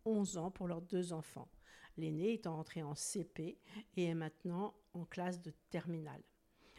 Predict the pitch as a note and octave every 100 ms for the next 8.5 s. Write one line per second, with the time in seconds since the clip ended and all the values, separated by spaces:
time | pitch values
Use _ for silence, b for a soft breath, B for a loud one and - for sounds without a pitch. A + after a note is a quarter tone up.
0 | B G#3 A#3+ A#3 F3+ E3+ E3 D#3+ D#3+ F3
1 | A#3 - E3 E3 D#3+ E3 - G3+ G3 F3
2 | E3+ E3 F3+ F3 - D#3+ D3+ - D#3 D3+
3 | E3 - G#3+ G3 G3+ G3 F3 D#3+ D3+ -
4 | D#3 - F#3 D#3+ C#3+ C3+ C3 - - B
5 | B B B B B - A3 B3+ C4+ -
6 | F4 - B3+ A3 G#3+ - A3 G#3 F#3 -
7 | - A3 A#3+ - A3+ G3 A3+ G#3+ C4 G#3+
8 | F#3 - A#3+ C4+